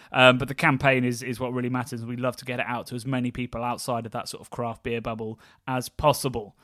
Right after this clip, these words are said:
Um, and explain the issues and the joys to people that are yet to be converted. Um, that's all we've got time for this week. Brad's got to go pack slash read some more forms slash get a P C R test slash write his will 'cause the world's ending.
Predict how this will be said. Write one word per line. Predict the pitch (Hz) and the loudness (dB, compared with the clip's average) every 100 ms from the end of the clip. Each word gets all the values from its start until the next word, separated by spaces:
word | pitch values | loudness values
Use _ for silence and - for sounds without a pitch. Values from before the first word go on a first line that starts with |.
| _ _ | _ _
Um, | - 113 117 | -8 -6 -6
and | 113 | -8
explain | 117 - - 123 117 | -10 -12 -8 -6 -4
the | 120 | -6
issues | 120 - 123 117 117 | -8 -8 -10 -10 -6
and | 131 135 | -6 -4
the | |
joys | 135 180 175 131 | 0 2 4 2
to | - | -4
people | - 123 120 113 | -8 -8 -8 -8
that | 113 | -8
are | 110 113 110 | -6 -6 -6
yet | 113 120 - - - | -6 -6 -6 -14 -20
to | 117 | -14
be | 113 | -12
converted. | 110 110 107 101 110 - - _ - - - | -12 -12 -12 -12 -14 -16 -20 _ -20 -20 -8
Um, | - 147 147 147 147 | 4 6 6 4 0
that's | 220 208 | 4 8
all | |
we've | 185 | 8
got | 190 185 | 8 6
time | 202 | 4
for | 170 175 | 6 4
this | 175 156 | 4 2
week. | 175 208 | 2 2
Brad's | 180 190 185 | 2 2 2
got | 190 | -2
to | 165 | -2
go | 175 170 | 0 0
pack | - 170 180 | 2 -2 -2
slash | - 165 147 147 | -4 -2 -2 0
read | 156 | -2
some | - 147 | -2 -2
more | 147 | 0
forms | 139 156 143 135 | 0 2 0 0
slash | - 127 | -6 -6
get | - 131 | -4 -6
a | |
P | - 139 | -4 -6
C | - 135 | -4 -2
R | 127 | 0
test | 123 - 127 - | -2 -2 -4 -4
slash | - 123 127 | -8 -6 -6
write | 135 131 | 2 2
his | 113 120 | 2 -2
will | 127 | -2
'cause | - 127 | -2 -4
the | 123 | -2
world's | 131 151 127 | 2 2 2
ending. | 123 120 131 156 | -2 0 0 -2